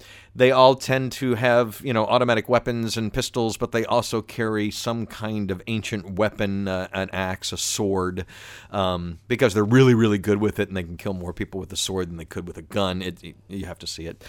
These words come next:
Um, and overall, it's just an action movie that has a lot of mythology in the background. It's good. It's entertaining. It's got, you know, uh, the, the, the set pieces are great. Um, the movie was made for seventy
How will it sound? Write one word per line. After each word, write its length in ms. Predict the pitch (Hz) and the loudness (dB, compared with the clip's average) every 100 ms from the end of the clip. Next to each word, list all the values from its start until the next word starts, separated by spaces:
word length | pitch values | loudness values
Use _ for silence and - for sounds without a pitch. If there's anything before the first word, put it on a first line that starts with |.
| - - - - | -18 -16 -2 6
Um, 320 | 147 143 131 - _ _ _ _ - | 8 8 0 -12 _ _ _ _ 2
and 100 | 165 | 8
overall, 480 | 226 220 170 170 156 | 8 10 10 10 10
it's 200 | 151 135 | 6 2
just 280 | - 180 - | 2 -2 0
an 120 | 156 127 | -2 2
action 400 | 123 147 - 139 | 2 2 0 0
movie 380 | 117 107 110 107 | 2 2 4 4
that 140 | 117 | 2
has 320 | 110 123 110 117 | 4 2 2 2
a 60 | |
lot 240 | 113 123 135 | 4 6 4
of 80 | 123 | 2
mythology 560 | 113 110 110 123 107 | -2 -2 -2 -2 -2
in 60 | 98 | -4
the 60 | |
background. 520 | 98 107 123 110 107 110 | 0 2 2 0 0 -2
It's 120 | - | -2
good. 240 | 226 254 | 0 0
It's 140 | 196 131 | -2 -2
entertaining. 600 | 127 - 139 143 139 139 | -2 -2 -2 -2 -2 -4
It's 160 | 117 | -6
got, 280 | - 120 101 | 2 2 2
you 140 | 120 | -2
know, 300 | 113 101 104 80 | 0 0 -2 -4
uh, 100 | 113 | -6
the, 180 | 110 104 | -2 -4
the, 340 | 90 110 90 - _ - _ _ - | -2 -4 -4 -10 _ -20 _ _ -10
the 180 | 117 98 85 _ | -8 -8 -12 _
set 360 | - - 156 - | -2 0 0 0
pieces 380 | 143 127 120 | -4 -2 -4
are 40 | 123 | -4
great. 460 | 113 123 127 - - - - - - | 0 2 2 -2 -14 -20 -20 -20 -2
Um, 440 | 117 110 107 101 - | 2 4 2 -4 0
the 80 | |
movie 220 | 143 220 214 | 6 8 6
was 120 | 120 | 4
made 180 | 135 156 | 2 2
for 100 | 110 | 2
seventy 720 | - - 131 151 147 156 | 4 6 4 4 0 -2